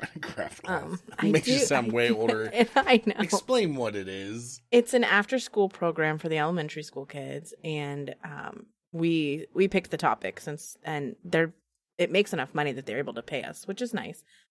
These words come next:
Speaker 2: Um, of course, her and I spend most of the money on the materials, but anyway. Um, it's a chance for the kids to do something, and if you have a talent, you can, you know, if you wanna teach somebody how to paint or,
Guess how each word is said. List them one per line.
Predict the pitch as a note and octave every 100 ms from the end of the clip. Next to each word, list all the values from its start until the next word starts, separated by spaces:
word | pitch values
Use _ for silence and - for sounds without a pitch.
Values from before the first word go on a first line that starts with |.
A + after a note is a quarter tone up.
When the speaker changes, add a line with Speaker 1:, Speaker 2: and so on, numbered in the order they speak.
| _ _ -
Speaker 2:
Um, | F3+ D3+ C#3+ G3+
of | -
course, | E3 D3+ -
her | - E3
and | D3+
I |
spend | C#3+ - C3
most | C3+ C#3
of | -
the | B2
money | C#3 C3
on | A2+ G#2+ - _ _
the | D3+
materials, | C#3 - E3 B2+ G2 E3 - _ _ _ _ _ _
but | C#3
anyway. | C3 A2 A2 - _ _ _ _ _ _
Um, | G3 E3+ C#3+ E3 F3+ E3 _ _ _ _ _ _ _
it's | A3 A#3
a |
chance | G#3+ G#3 G3 -
for | F#3+
the | E3
kids | - D#3+ D#3+ -
to | E3+ D3+ D3
do | E3 D#3+
something, | - D3+ D3+ D3 D3+ D3+
and | D3 C#3+ D3 C#3+ - -
if | D#3+ -
you | E3
have | D3
a | C3+
talent, | - B3 A3+ G#3+ G3 -
you | C#3+
can, | - C3+ A#2 C3 C#3+ -
you | D3
know, | B2+
if | -
you | - C#3
wanna | C3 - G2+ -
teach | C3+ -
somebody | C3 - C#3+
how |
to | B2+
paint | F3 - C#4+ C4 A#3 G3+ E3
or, | D3 C3+ C3